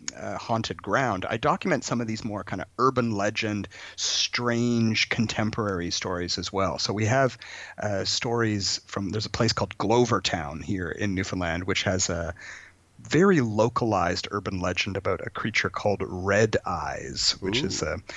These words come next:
Speaker 1: ghost of a man who was killed in a, uh, what was, um, an unfinished mill, a pu-, a, a pulp mill.
Speaker 2: Mm-hmm.
Speaker 1: And his, his ghost has been seen recently kind of haunting this place with these glowing red eyes that, uh,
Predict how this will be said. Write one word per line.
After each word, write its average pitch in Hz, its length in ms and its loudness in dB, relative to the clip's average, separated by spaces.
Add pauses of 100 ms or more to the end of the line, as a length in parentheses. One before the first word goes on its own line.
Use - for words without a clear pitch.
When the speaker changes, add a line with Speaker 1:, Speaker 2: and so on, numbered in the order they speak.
(360)
Speaker 1:
ghost 110 320 6
of 107 100 2
a 104 60 4
man 98 400 2
who 104 140 -2
was 90 160 -4
killed 113 560 -2
in 95 200 -2
a, 87 520 -2 (180)
uh, 71 200 -4
what 95 500 2
was, 107 280 4
um, 82 280 -2 (160)
an 98 140 2
unfinished 117 840 2 (180)
mill, 107 600 4
a 85 100 -10
pu-, - 220 -8
a, 87 380 -10 (200)
a - 80 -8 (140)
pulp - 320 2 (180)
mill. 92 340 -6 (120)
Speaker 2:
Mm-hmm. 110 280 -10 (200)
Speaker 1:
And 101 400 -2
his, 120 400 2
his 127 240 2
ghost 90 300 -2
has 98 120 -4
been 95 140 -4
seen 85 260 -2
recently 90 600 0
kind 87 180 -4
of 82 60 -8
haunting 95 640 2
this 82 180 0
place - 240 0
with - 100 -10
these 71 160 -4
glowing 85 560 -2
red 85 300 2
eyes 71 480 2
that, - 340 -4
uh, - 200 -2